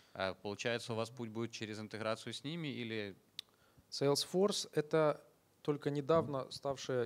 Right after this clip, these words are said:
Speaker 2: E R P системой, давай так говорить. Основные E R P системы, которые использ-, это C R M-ка в первую очередь, Salesforce.
Speaker 1: Мгм.
Speaker 2: Основные E R P системы, которые используются на, э, этом рынке, на который мы смотрим, это Intact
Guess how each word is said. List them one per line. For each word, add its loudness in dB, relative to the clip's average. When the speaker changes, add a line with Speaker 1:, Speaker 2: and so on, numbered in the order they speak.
Speaker 2:
E 6
R 8
P 4
системой, 0
давай 0
так 0
говорить. -4
Основные 2
E 6
R 8
P 4
системы, 2
которые 2
использ-, 0
это -4
C 6
R 8
M-ка 0
в -8
первую 2
очередь, -4
Salesforce. -4
Speaker 1:
Мгм. -
Speaker 2:
Основные 4
E 8
R 6
P 6
системы, 2
которые 4
используются 2
на, 2
э, 4
этом 0
рынке, 4
на 0
который 0
мы -4
смотрим, 0
это 0
Intact 0